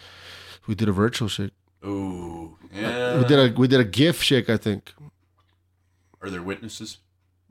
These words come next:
Speaker 1: It's on his fucking
Speaker 2: Oh,
Speaker 1: page.
Speaker 2: yeah, if there's wit-,
Speaker 1: It's on,
Speaker 2: ah.
Speaker 1: it's just on his timeline.
Speaker 2: You should take this to, like, football betting court or something.
Speaker 1: Football betting
Speaker 2: Man,
Speaker 1: court.
Speaker 2: man code court. There's gotta be
Speaker 1: Something's going on.
Speaker 2: something.
Speaker 1: Some-, something has to happen. So it's not about the money. It's just the principalities. Anybody listening to this, don't make any bets with that pussy.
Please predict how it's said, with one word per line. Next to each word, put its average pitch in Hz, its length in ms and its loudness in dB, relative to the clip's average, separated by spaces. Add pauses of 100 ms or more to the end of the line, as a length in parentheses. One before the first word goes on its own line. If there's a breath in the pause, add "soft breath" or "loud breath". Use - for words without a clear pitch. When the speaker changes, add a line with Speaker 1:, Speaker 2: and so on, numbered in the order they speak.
(160)
Speaker 1:
It's 107 200 -6
on 139 200 2
his 147 260 4
fucking 156 360 -2
Speaker 2:
Oh, 165 200 4
Speaker 1:
page. 160 100 0
Speaker 2:
yeah, 156 280 0
if - 100 -8
there's 151 220 -6
wit-, 185 200 -8
Speaker 1:
It's 131 220 0
on, 151 200 2
Speaker 2:
ah. 135 80 2
Speaker 1:
it's 131 120 0
just 160 160 4
on 147 120 6
his 131 180 4
timeline. 127 680 0 (240)
Speaker 2:
You 139 100 -10
should 170 240 -8
take 165 240 2
this 147 200 -2
to, 135 100 -2
like, 117 360 0
football 120 440 -2
betting 104 340 -2
court 101 400 -6
or - 100 -14
something. 104 300 -4
Speaker 1:
Football 104 180 0
betting 113 200 4
Speaker 2:
Man, 123 160 4
Speaker 1:
court. 135 180 4
Speaker 2:
man 120 320 0
code 113 320 -2
court. 107 320 -6
There's 113 180 -8
gotta 147 240 2
be 120 120 2
Speaker 1:
Something's 107 80 -2
going 98 180 0
on. 98 60 -4
Speaker 2:
something. 101 80 -6
Speaker 1:
Some-, 123 140 -4
something 120 280 -6
has 107 160 -8
to 104 100 -14
happen. 101 240 -12 (960 loud breath)
So - 140 -4
it's - 100 -2
not 175 80 6
about 156 200 4
the 139 60 2
money. 139 240 6
It's 135 160 2
just 127 140 -2
the - 80 -6
principalities. 127 880 2
Anybody 131 260 4
listening 127 300 4
to 139 120 0
this, 127 100 4
don't 123 140 0
make 120 140 0
any 117 140 0
bets 107 240 -2
with 113 100 -4
that 104 140 -4
pussy. 123 380 0